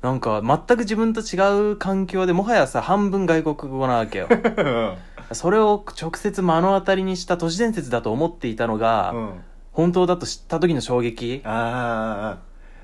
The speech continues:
Speaker 2: まあ、君の中でめっちゃ残るやろな、それな。
Speaker 1: そう。それが僕の中で結構、そういうの残ってて、
Speaker 2: うん。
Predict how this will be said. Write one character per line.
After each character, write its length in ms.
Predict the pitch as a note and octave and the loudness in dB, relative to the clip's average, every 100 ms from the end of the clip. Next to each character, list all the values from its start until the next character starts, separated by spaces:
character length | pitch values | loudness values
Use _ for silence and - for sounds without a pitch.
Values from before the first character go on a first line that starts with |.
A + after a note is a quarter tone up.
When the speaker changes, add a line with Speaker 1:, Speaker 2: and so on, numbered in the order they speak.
| - D3+ | -18 -8
Speaker 2:
ま 320 | E3+ D3+ B2+ | -6 -4 -6
あ、 20 | A2+ - | -8 -14
君 220 | - D#3+ E3 | -6 -6 -2
の 60 | |
中 180 | F3 E3 | -2 0
で 100 | A#2+ | -2
め 300 | A2 A2+ B2+ | -4 -4 -4
っ 60 | C3 | -2
ち 140 | D#3+ | 0
ゃ 40 | |
残 240 | C#3+ D3+ D#3+ | 0 0 -2
る 60 | |
や 80 | B2+ | -2
ろ 80 | F2+ | -4
な、 120 | G2 | -10
そ 140 | G2 A2+ | -4 0
れ 160 | G#2+ | 0
な。 120 | G#2 G#2 | 0 -4
Speaker 1:
そ 20 | |
う。 20 | - | -6
そ 100 | C#3 | -2
れ 80 | |
が 120 | D#3 D#3 | 0 0
僕 220 | C3 C#3 | -2 -4
の 80 | C#3+ | -4
中 220 | C#3 A2 | -2 -4
で 80 | G2 | -4
結 220 | A2 - | -8 -6
構、 260 | G2+ F#2 - - - - - | -8 -8 -12 -20 -20 -20 -10
そ 120 | B2+ | -6
う 20 | |
い 40 | |
う 20 | A2 | -4
の 60 | |
残 180 | G#2+ C#3+ | -2 -2
っ 100 | C#3+ | -4
て 140 | - | -10
て、 380 | F#2+ D3 E3 C3 A#2 | -4 0 2 2 -2
Speaker 2:
う 20 | |
ん。 240 | G#2 F#2 | -4 -12